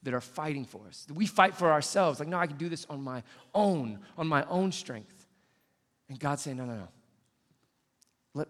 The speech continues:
l-, live under my influence." Because here's the truth. We will naturally reflect what we are influenced by.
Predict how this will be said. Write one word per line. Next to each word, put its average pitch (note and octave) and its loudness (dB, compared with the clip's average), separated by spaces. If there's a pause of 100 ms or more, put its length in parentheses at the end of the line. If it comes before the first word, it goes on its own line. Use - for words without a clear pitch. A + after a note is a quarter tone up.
l-, D#3+ -12
live D#3 2
under D3 -2
my A2 -6 (160)
influence." G2 -16 (480)
Because C#3+ -2
here's F3+ 0
the C#3+ -6
truth. - -12 (840)
We C3 -2
will B2+ 0
naturally E3+ 4 (280)
reflect - -8 (160)
what B2 0
we A#2+ -2
are A2+ -6
influenced G#2 -16
by. F2 -16